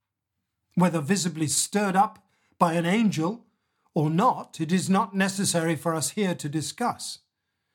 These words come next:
But it was generally believed that an angel descended and touched the water. This rumor attracted the sick from all quarters.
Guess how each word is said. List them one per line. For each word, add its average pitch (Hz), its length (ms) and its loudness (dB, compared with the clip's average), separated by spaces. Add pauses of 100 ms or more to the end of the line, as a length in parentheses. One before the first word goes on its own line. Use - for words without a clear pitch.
(240)
But 196 140 2
it 202 80 -4
was 175 100 -2
generally 247 500 0
believed 180 720 0 (460)
that 165 160 2
an 175 100 2
angel 220 460 0
descended 226 680 -2
and 156 280 -4
touched - 480 -8
the 180 80 -2
water. 156 480 -8 (1040)
This 226 240 2
rumor 165 500 0 (240)
attracted 175 640 -2
the 151 80 -4
sick - 440 -2
from - 360 -6
all 233 320 -2
quarters. - 680 -8